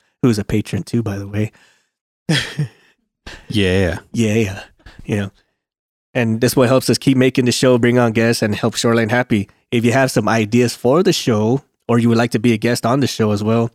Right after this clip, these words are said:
Speaker 1: uh, set, go on to cancel for maintenance dot com, shoot us a contact line, and we'll do what we can to get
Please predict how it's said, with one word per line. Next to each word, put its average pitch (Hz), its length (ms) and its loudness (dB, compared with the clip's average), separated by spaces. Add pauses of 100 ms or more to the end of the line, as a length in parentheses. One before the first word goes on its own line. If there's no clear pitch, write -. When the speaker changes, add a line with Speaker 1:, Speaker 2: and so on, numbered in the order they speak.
(320)
Speaker 1:
uh, 107 140 0
set, - 380 -6
go 117 200 2
on 113 200 0
to 110 320 0
cancel 117 340 -4
for - 100 -10
maintenance 107 300 -4
dot 104 220 -4
com, 131 380 0
shoot 120 220 0
us 110 140 -4
a 110 60 -8
contact 127 440 -2
line, 127 320 0 (460)
and 110 100 0
we'll 107 100 4
do 113 140 4
what 120 140 4
we 117 100 0
can 131 300 0
to 113 240 0
get 113 320 -2